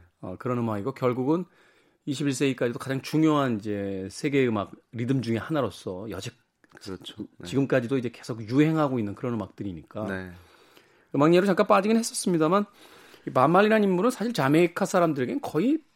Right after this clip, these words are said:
Speaker 1: 그 뭐라고 할까요?
Speaker 2: 거의 뭐 영웅, 이미 영웅의 단계를 넘어서 있는 인물인 것 같아요.
Speaker 1: 어떤 다큐멘터리 보니까
Speaker 2: 네.
Speaker 1: 그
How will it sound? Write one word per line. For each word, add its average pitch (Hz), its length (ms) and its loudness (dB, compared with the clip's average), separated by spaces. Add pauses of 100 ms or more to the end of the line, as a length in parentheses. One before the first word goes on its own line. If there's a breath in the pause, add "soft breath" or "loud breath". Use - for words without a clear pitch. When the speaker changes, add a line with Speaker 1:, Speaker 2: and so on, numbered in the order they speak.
(360)
Speaker 1:
그 - 140 -14 (260)
뭐라고 123 280 0
할까요? - 420 -2 (140)
Speaker 2:
거의 120 180 -12
뭐 165 180 -8
영웅, 147 720 0 (180)
이미 131 300 0
영웅의 147 720 2
단계를 104 420 -2
넘어서 123 460 2
있는 104 320 -2
인물인 82 300 -10
것 78 140 -12
같아요. 135 260 -10 (140)
Speaker 1:
어떤 104 220 2
다큐멘터리 196 560 4
보니까 127 460 0
Speaker 2:
네. 92 180 -6
Speaker 1:
그 139 300 -2